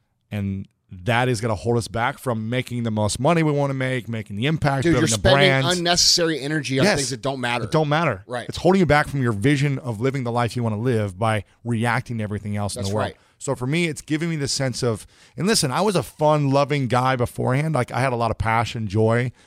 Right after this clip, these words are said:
Speaker 1: but when something triggered those masks, it took over. And it took me days or weeks to, like, get back to that fun-loving guy.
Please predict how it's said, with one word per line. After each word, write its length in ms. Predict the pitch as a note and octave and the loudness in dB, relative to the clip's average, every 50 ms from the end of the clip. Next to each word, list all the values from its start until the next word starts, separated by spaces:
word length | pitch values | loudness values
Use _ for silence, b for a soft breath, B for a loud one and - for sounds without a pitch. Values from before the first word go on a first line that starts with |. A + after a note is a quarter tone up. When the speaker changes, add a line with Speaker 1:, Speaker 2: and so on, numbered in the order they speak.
| b b b - | b b b -2
Speaker 1:
but 180 | C#3+ C3+ B2+ - | -2 -2 0 0
when 260 | B2+ C3 C3 B2+ A#2+ | -2 0 0 0 0
something 340 | - - D#3+ D3+ C#3+ B2+ G#2+ | 0 -2 -2 0 0 0 -2
triggered 500 | - - - D3 D#3 C#3+ D3 C#3+ A2+ F#2+ | -2 0 0 0 2 2 2 0 0 0
those 240 | A#2 A#2+ A#2+ G#2+ F#2 | 0 0 0 0 -2
masks, 640 | G2+ G#2 A2 A2+ G2 F2 E2 - - - - - - _ _ _ _ _ _ _ _ _ _ _ _ _ _ _ _ _ _ | -2 -2 -2 -2 -2 -4 -6 -8 -8 -6 -8 -8 -8 _ _ _ _ _ _ _ _ _ _ _ _ _ _ _ _ _ _
it 120 | C3 - - | -12 -10 -6
took 220 | - A#2+ - - | -6 -6 -4 -2
over. 420 | A#2 G#2+ A2 F#2 F2 D2 - - _ _ _ _ _ _ _ _ _ _ _ _ - | -2 -2 -2 -2 -4 -8 -14 -18 _ _ _ _ _ _ _ _ _ _ _ _ -4
And 100 | B2+ B2+ | -2 -2
it 60 | - | 0
took 200 | - D#3+ D#3 - | 0 0 0 0
me 100 | D3+ C#3 | 0 -2
days 560 | A#2 - - C3+ C3+ C#3 C#3 C#3 C3+ B2+ A2 | -2 -2 -2 -2 0 2 2 2 2 0 0
or 80 | A2+ G#2+ | -2 -4
weeks 380 | G#2 G#2+ C3 D3+ D3 - - - | -4 -2 -2 -2 -2 -2 -4 -4
to, 100 | - A#2 | -4 -4
like, 360 | G#2+ A2 G#2+ G#2 F#2+ - - _ _ _ - | -4 -4 -6 -8 -10 -14 -20 _ _ _ -12
get 220 | G2+ B2+ C3 A2 F#2+ | -6 -4 -4 -4 -2
back 260 | B2+ A#2+ A#2 A#2 - | -2 -2 -2 -2 -4
to 80 | - A#2+ | -8 -8
that 200 | A2+ A2+ A2+ - | -6 -6 -8 -8
fun-loving 560 | - - A#2 A#2 A2+ A2 A2 G#2 G2 G2 F#2+ | -6 -4 -2 0 0 0 0 -2 -2 -4 -4
guy. 360 | F2 B2 B2+ G#2+ F2+ E2+ G#2+ | -2 -2 -2 -2 -4 -6 -12